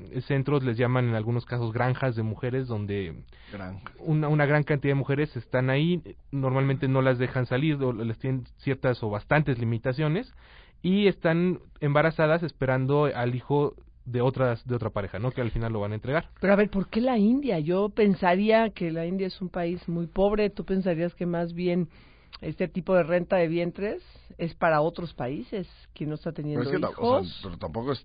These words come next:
Speaker 2: pobre la India, o sea, es decir,
Speaker 3: Bueno.
Speaker 2: eh, tiene, es muy parecido a México en cuanto a la, la parte en donde, pues, hay una diferencia social importantísima, ¿no? Hay gente con muchísimo dinero y hay gente que de plano no la tiene.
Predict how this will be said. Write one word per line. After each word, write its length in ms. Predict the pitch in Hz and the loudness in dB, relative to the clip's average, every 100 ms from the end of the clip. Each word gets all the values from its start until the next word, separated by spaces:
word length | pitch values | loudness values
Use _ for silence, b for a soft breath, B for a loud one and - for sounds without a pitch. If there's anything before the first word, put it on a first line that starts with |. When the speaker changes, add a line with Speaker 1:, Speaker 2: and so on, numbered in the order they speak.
| - | -8
Speaker 2:
pobre 340 | 107 120 143 | -2 2 2
la 120 | 107 | 2
India, 180 | 117 123 | 0 0
o 40 | 123 | 0
sea, 120 | 139 | 0
es 60 | |
decir, 300 | 131 - 135 | 0 2 2
Speaker 3:
Bueno. 80 | 98 b b b | 0 b b b
Speaker 2:
eh, 680 | 117 117 113 101 95 90 78 - - | -2 0 0 -2 -4 -6 -8 -14 -2
tiene, 400 | 131 156 175 139 - - - | 2 6 6 4 0 -10 -6
es 120 | 165 | 2
muy 120 | 196 | 4
parecido 420 | 170 139 120 165 | 6 6 6 8
a 40 | 156 | 8
México 360 | 160 170 156 | 6 2 2
en 100 | 123 | 0
cuanto 360 | 107 107 113 107 | 2 0 2 2
a 400 | 104 104 98 101 B B B - | 2 0 -2 -8 B B B -6
la, 840 | 110 107 107 107 104 98 87 67 - b b | -2 0 0 0 -4 -4 -6 -10 -16 b b
la 180 | - 113 | -4 2
parte 360 | 139 135 170 156 | 6 6 6 4
en 100 | 139 | 6
donde, 480 | 120 107 95 90 - - | 2 0 -2 -6 -10 -10
pues, 160 | 113 - - 73 80 | -10 -10 -12 -8 0
hay 120 | 123 | 2
una 160 | 135 120 | 4 2
diferencia 480 | 113 117 117 131 | 2 0 2 2
social 360 | 113 104 117 113 | 2 -2 0 2
importantísima, 880 | 117 104 110 - 107 139 131 104 107 | 2 0 -4 -6 -4 -2 -2 -2 -4
¿no? 160 | 107 131 | -4 -4
Hay 80 | 113 | -2
gente 180 | 110 | -2
con 140 | 104 110 | -2 0
muchísimo 560 | 117 127 156 143 139 | 2 2 2 2 4
dinero 380 | 127 123 127 143 | 4 2 2 2
y 80 | 117 | 2
hay 100 | 107 | 0
gente 260 | 104 101 104 | -4 -6 -8
que 380 | 104 90 78 - | -8 -8 -10 -12
de 100 | 78 | -12
plano 280 | - 92 87 | -8 -6 -6
no 120 | 87 | -6
la 120 | 85 | -6
tiene. 280 | 80 87 80 | -8 -10 -10